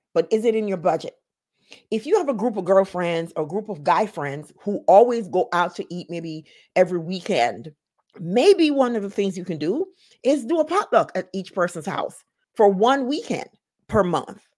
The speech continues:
because that's a way to save some money, right? 'Cause think about it, the prices of food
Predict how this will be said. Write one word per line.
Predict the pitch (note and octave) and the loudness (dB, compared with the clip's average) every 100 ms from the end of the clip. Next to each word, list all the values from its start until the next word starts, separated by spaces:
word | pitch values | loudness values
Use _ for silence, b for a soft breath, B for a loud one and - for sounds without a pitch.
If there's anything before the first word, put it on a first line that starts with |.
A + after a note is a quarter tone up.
| _ _ - | _ _ -10
because | A#3+ B3+ | -2 0
that's | B3 C#4 | 0 0
a | |
way | A#3+ G3+ G3+ | 0 2 0
to | G#3 | 0
save | - F3+ | -4 -4
some | F3+ F#3+ | -2 -2
money, | A#3+ A#3+ - - _ _ _ - | -2 -4 -8 -20 _ _ _ -10
right? | D3 G3 - _ B B B B B | -2 -2 -4 _ B B B B B
'Cause | A#3+ | -2
think | A#3+ G#4+ | 0 0
about | A3 F3+ D3 | 4 4 2
it, | - | -6
the | G3 | -10
prices | - G#3+ F4 F#4+ E4 | -2 -2 0 -2 -4
of | C4 | -4
food | - B3+ B3+ C4 | -4 -4 -4 -8